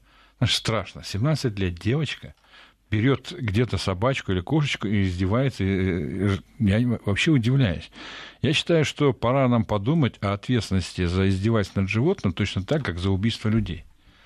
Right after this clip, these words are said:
Вот у меня три собаки, извини меня. Одна собака, а две нельзя назвать собаки. Это что-то другое. Такие маленькие, хорошенькие. Они от меня на шаг не отходят, когда я дома, да, там. Ну, это дети. Это всё равно, что убивать детей, да, вот они по своей,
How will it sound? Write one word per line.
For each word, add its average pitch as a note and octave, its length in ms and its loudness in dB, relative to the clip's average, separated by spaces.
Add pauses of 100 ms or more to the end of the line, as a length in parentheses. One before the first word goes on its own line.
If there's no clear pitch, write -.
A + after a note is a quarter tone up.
(160)
Вот G2 120 -2
у B2 40 4
меня G3 120 4
три E3 180 0
собаки, F#2 520 -4
извини G#2 220 2
меня. E2 180 -2
Одна G#2+ 220 2
собака, F#2 560 -4 (400)
а F#2+ 140 -2
две G#2 200 0
нельзя C3 300 4
назвать E2+ 260 -6
собаки. F2 420 -4
Это F2+ 140 -2
что-то F#2+ 340 -2
другое. F#2+ 440 -2
Такие E2 320 -8
маленькие, A2 640 0 (260)
хорошенькие. G#2 800 0
Они G2+ 140 6
от G2 140 0
меня G2+ 240 2
на F#2 180 -2
шаг F#2+ 280 -6
не F#2+ 60 -4
отходят, A#2+ 340 -4
когда G2+ 240 0
я F#2+ 120 2
дома, F2+ 320 0
да, G2 200 0
там. F2 220 -2 (360)
Ну, C#3+ 120 2
это C3+ 180 2
дети. C3 500 0 (420)
Это G2+ 80 0
всё D3 100 2
равно, C#3+ 60 4
что C#3 100 4
убивать B2 360 4
детей, G#2+ 420 0
да, A2 120 0
вот G2 100 0
они G2+ 140 2
по F#2 120 -8
своей, G#2+ 260 2